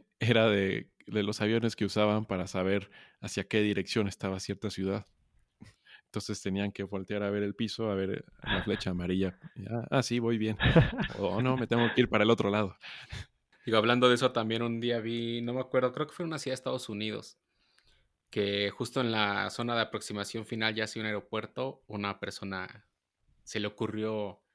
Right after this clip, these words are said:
Speaker 3: ingeniosamente poner en su techo con pintura "Bienvenidos a", el nombre de otra ciudad.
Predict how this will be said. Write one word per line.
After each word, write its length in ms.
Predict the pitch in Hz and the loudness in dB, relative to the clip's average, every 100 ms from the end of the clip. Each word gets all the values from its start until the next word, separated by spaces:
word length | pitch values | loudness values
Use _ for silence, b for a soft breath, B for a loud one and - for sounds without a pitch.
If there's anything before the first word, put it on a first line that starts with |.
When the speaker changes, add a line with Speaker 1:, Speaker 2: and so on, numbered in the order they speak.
| _ - | _ -12
Speaker 3:
ingeniosamente 800 | 110 117 123 123 113 120 113 120 | -10 -4 -2 0 0 0 -2 -4
poner 300 | 107 110 117 | -2 0 0
en 100 | 107 | 0
su 180 | 107 - | -4 -6
techo 400 | 107 - 104 - | -6 -4 -6 -8
con 160 | 90 | -12
pintura 440 | 101 95 113 110 101 | -10 -8 -4 -4 -2
"Bienvenidos 720 | 101 98 98 104 110 107 95 | -4 -4 -4 -4 -6 -6 -4
a", 400 | 90 87 - _ _ _ _ 117 | -4 -4 -8 _ _ _ _ -4
el 120 | 107 | 0
nombre 260 | 113 110 | 0 0
de 40 | 110 | 0
otra 160 | 117 104 | -2 -4
ciudad. 420 | 104 101 165 | -4 -2 -4